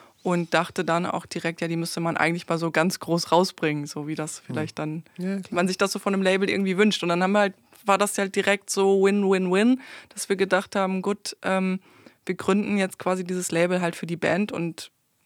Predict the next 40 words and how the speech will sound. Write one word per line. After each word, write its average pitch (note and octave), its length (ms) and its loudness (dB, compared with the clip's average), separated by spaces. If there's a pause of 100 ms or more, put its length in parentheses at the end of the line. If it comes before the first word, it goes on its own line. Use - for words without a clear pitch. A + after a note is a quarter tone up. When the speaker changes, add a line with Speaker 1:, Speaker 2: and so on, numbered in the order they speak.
(100)
Speaker 1:
ja, E3 240 0
so F3 140 -4
hat F3+ 100 -2
das E3+ 120 -6
dann E3+ 120 -4
erstmal E3 300 -2
angefangen. D#3+ 480 -2
Und D#3+ 120 -4
dann E3 140 4
Speaker 2:
Mhm. A#3 80 2 (380)
Speaker 1:
haben F3+ 180 2
wir F3+ 140 0
halt F3 240 2
irgendwie, F3 580 -2 (1900)
ähm, E3 400 -2
hatte F3+ 140 -4
ich - 100 -12
eine C3 80 -4
Freundin B3+ 720 2
oder E3 160 0
ich - 220 -8
hab - 140 -2
noch A3 180 -2 (100)
eine F#3 240 -4
sehr F#3 140 -2
gute F#3 240 -6
Freundin, F#3 440 0
Paula, G3+ 440 2 (520)
und F#3 340 0
die F#3+ 160 -2
ist F#3 340 -4
Psychotherapeutin F3 960 -4 (160)
Speaker 2:
Mhm. D#3 160 4
Speaker 1:
und, F3 460 0
ähm, E3+ 440 0
hat F#3 300 -4
auch F3+ 380 4
eine F#3 140 -4
Zeit F3 380 0
lang, F3 360 0